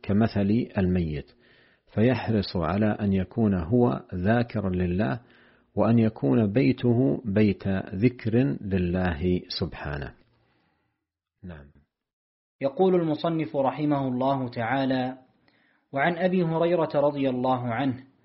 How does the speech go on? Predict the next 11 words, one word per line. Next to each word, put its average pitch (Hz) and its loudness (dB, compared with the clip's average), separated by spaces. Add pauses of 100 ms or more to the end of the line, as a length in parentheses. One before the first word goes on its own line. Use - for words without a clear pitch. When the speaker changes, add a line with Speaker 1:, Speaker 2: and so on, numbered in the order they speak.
(420)
Speaker 2:
أن 180 2
رسول 156 2
الله 135 2 (100)
صلى 143 -4
الله 131 -2
عليه 127 -2
وسلم 120 -2
قال: 117 -4 (720)
"يقول 175 2
الله 139 2
تعالى: 127 -2